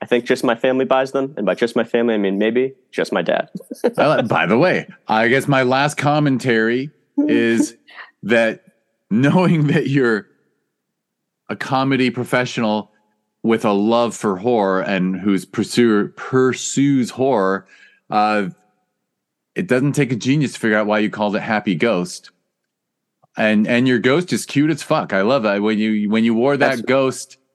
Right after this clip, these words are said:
Speaker 2: to your ghost t-shirt to the, to the festival, I'm like, "There it, I was on the screen. That's, that's a cool little, you already got a logo too."
Speaker 1: That's my
Speaker 2: You must have
Speaker 1: drawing.
Speaker 2: gotten
Speaker 1: Thank
Speaker 2: a
Speaker 1: you.
Speaker 2: bachelor's degree in marketing.
Speaker 1: Yeah, see?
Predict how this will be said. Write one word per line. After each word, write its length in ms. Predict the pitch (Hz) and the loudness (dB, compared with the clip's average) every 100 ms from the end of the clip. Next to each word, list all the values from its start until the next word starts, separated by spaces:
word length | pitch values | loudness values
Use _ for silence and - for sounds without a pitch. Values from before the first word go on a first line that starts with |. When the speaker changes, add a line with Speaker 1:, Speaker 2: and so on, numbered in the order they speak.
| - | -4
Speaker 2:
to 480 | 120 113 107 104 87 | 0 2 0 -2 -2
your 160 | 110 110 | 0 2
ghost 400 | 104 131 135 - | 2 0 -2 -2
t-shirt 540 | 143 139 - 107 - | -2 0 0 -2 -2
to 80 | - | -4
the, 440 | 101 104 101 101 95 _ _ _ _ _ - | 0 0 0 -2 -6 _ _ _ _ _ -4
to 80 | - | -2
the 100 | 110 | 0
festival, 580 | 135 139 - 95 95 | 0 0 -2 0 2
I'm 160 | 95 95 | 2 2
like, 240 | 95 90 _ _ | 0 -2 _ _
"There 200 | 151 170 | 0 0
it, 100 | 208 | 2
I 140 | 92 101 | 2 2
was 160 | 120 | 0
on 140 | 151 175 | 0 0
the 80 | 214 | -2
screen. 480 | - 190 285 277 | -2 -2 0 0
That's, 300 | 117 160 - _ _ - | 0 -2 -6 _ _ -4
that's 160 | 330 | -2
a 60 | 294 | -2
cool 260 | - 156 160 | 0 2 4
little, 240 | 175 220 | 2 2
you 160 | 247 381 | 2 2
already 160 | 349 202 | 2 0
got 140 | 208 | 0
a 40 | 233 | 2
logo 480 | 285 359 330 220 214 | 2 2 2 0 0
too." 460 | 311 339 254 - _ 392 - | 0 0 -2 -4 _ -10 0
Speaker 1:
That's 200 | 285 - | 0 2
my 120 | 202 | 2
Speaker 2:
You 120 | 220 339 | 4 4
must 80 | 311 | 4
have 60 | |
Speaker 1:
drawing. 140 | 160 113 | 4 4
Speaker 2:
gotten 240 | 165 311 | 4 4
Speaker 1:
Thank 120 | 349 139 | 2 4
Speaker 2:
a 20 | |
Speaker 1:
you. 40 | |
Speaker 2:
bachelor's 340 | 170 - 185 175 | 2 2 0 0
degree 300 | 175 170 196 | 0 0 2
in 100 | 220 | 2
marketing. 580 | 247 294 - 107 - - _ _ | 2 0 -2 -4 -6 -12 _ _
Speaker 1:
Yeah, 360 | 466 440 415 339 | 0 2 4 2
see? 340 | - 403 392 | 2 4 4